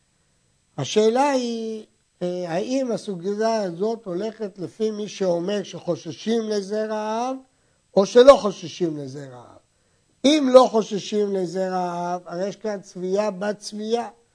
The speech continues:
בשני מיני חיה. ואם חוששים לזרע האב, איך זה ייתכן? הרי הרמב"ם פסק קודם שחוששים לזרע האב.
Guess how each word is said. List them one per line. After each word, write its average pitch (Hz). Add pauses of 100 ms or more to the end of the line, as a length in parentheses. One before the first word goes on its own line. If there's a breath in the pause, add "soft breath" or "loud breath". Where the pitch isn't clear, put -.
(240)
בשני 180
מיני 196
חיה. 226 (880)
ואם 214 (300)
חוששים 269 (160)
לזרע 185
האב, 170 (180)
איך 190
זה 190
ייתכן? 214
הרי 175
הרמב"ם 185 (200)
פסק 202 (120)
קודם 208 (440 soft breath)
שחוששים 254
לזרע 151
האב. 104